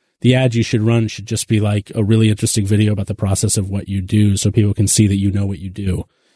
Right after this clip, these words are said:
Uh, so as an example for you, I'd love to see, and I think you know some friends who could help you pull this off, Simon. I would love to see, like, a little one or two minute video that was an interview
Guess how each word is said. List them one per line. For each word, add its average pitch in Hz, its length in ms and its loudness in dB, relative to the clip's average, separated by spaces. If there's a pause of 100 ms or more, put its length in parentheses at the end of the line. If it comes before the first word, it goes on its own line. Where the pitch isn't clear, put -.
(280)
Uh, 95 160 0
so 98 320 2
as 107 200 2
an 110 60 0
example 104 400 0
for - 140 -4
you, 104 440 0
I'd 104 240 0
love 110 220 2
to - 100 -4
see, 107 400 2
and 101 140 -4
I 104 80 -2
think 147 240 -2
you 190 60 2
know 170 120 4
some 156 180 -4
friends 147 280 -2
who 123 80 -6
could 107 120 -10
help 127 200 -2
you 120 60 -2
pull 117 160 -2
this 107 160 -2
off, 135 180 2
Simon. 101 400 -4 (380)
I 123 80 4
would 120 120 6
love 131 200 2
to 117 100 -4
see, - 180 -2
like, 117 220 0
a 120 60 2
little 113 500 0 (460)
one 120 200 2
or 117 80 2
two - 220 0
minute 113 220 2
video 113 360 4
that 101 120 -4
was 107 120 -4
an 101 120 -6
interview 104 720 0